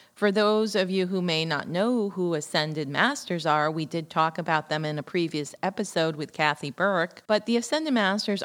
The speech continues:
are liberated beings who did walk the planet as humans, but ascended to the heavenly celestial realms to help with the evolution of humanity. So they're there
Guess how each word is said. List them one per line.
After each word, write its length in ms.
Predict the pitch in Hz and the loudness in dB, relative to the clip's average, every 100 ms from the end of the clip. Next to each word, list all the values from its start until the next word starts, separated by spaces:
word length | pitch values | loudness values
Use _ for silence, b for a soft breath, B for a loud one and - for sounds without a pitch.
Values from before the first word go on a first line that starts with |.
| - | 2
are 340 | 170 165 - - | 4 2 0 -6
liberated 560 | 165 190 185 175 175 160 | -4 0 2 2 2 -2
beings 400 | 170 156 151 156 | -2 -2 -4 -6
who 340 | - 185 160 | -2 0 -2
did 240 | 147 196 190 | -2 -2 0
walk 280 | 180 175 - | 0 0 -4
the 100 | 160 | -6
planet 480 | - 165 160 156 - | -4 -2 0 -2 -2
as 460 | 151 151 147 151 - b b b | 0 2 0 -4 -14 b b b
humans, 600 | - 226 190 147 175 - | 0 2 2 0 -4 -2
but 360 | 170 160 - b b b _ _ _ _ _ _ | 2 2 0 b b b _ _ _ _ _ _
ascended 640 | 180 - 196 202 208 233 202 - | -10 -2 0 2 2 0 -2 -14
to 520 | - 208 190 180 170 - | -8 -2 0 2 0 -4
the 380 | 165 180 165 156 | -4 -2 0 -2
heavenly 680 | 160 226 285 285 208 170 160 | 0 0 0 0 0 0 -2
celestial 640 | - 165 156 - 175 170 | -2 0 0 0 -2 -2
realms 480 | 160 139 139 151 - | -2 -2 -4 -8 -8
to 160 | 196 | -6
help 400 | 160 160 147 - - | 0 2 2 -2 -14
with 340 | 156 156 147 139 | -4 -2 -2 -6
the 140 | 156 | -6
evolution 520 | 139 139 139 139 147 | -6 -6 -8 -8 -8
of 80 | 135 | -8
humanity. 680 | - 139 135 127 117 - - B B B B | -8 -8 -6 -8 -10 -12 -18 B B B B
So 300 | - 190 175 | 0 2 2
they're 260 | 170 175 | 2 0
there 680 | 165 165 165 170 170 170 170 | 0 -2 0 2 2 0 -4